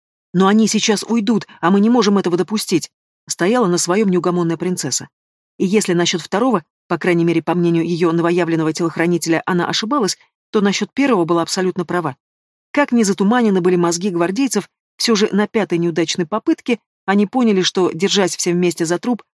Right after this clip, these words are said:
комнату им не покинуть. Потому двое отправились сдвигать в сторону стол, а двое остались сторожить свою драгоценную ношу.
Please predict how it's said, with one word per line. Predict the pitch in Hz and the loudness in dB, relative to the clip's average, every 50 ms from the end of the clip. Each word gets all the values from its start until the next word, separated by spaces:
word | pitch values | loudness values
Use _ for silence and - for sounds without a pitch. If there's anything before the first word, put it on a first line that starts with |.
| _ _ _ | _ _ _
комнату | - 247 220 214 202 - 208 | -2 0 2 2 2 2 0
им | 185 180 | 0 0
не | 180 | 0
покинуть. | - 180 170 - - 156 131 107 - - _ _ _ _ _ _ _ - | 0 -2 -4 -4 -4 -8 -8 -8 -10 -14 _ _ _ _ _ _ _ -6
Потому | - 170 180 180 180 170 | -2 0 2 2 2 2
двое | 160 170 175 165 | 2 2 2 2
отправились | 156 - - 175 160 160 165 160 151 | 0 0 -2 -2 0 0 0 -2 -2
сдвигать | 151 160 175 160 175 165 - | -2 -2 0 0 0 -2 -2
в | - | -4
сторону | - - 175 175 170 180 180 | -4 -2 -2 0 0 -2 -4
стол, | - - - 302 269 - _ _ _ _ _ | -4 -4 -2 -2 -2 -2 _ _ _ _ _
а | - 165 | -4 -2
двое | 175 254 320 277 | 0 2 2 2
остались | 196 - - 226 220 214 185 - - | 0 -2 -2 -2 0 0 0 -2 -4
сторожить | - - 185 160 156 156 220 220 - | -8 -4 -2 -2 0 0 -2 -4 -4
свою | - 165 160 | -2 -4 -2
драгоценную | 151 165 156 170 156 - 175 160 165 170 | -2 -2 -4 -4 -4 -4 -4 -2 -2 -2
ношу. | 165 143 127 - - 131 | -2 -4 -4 -6 -8 -10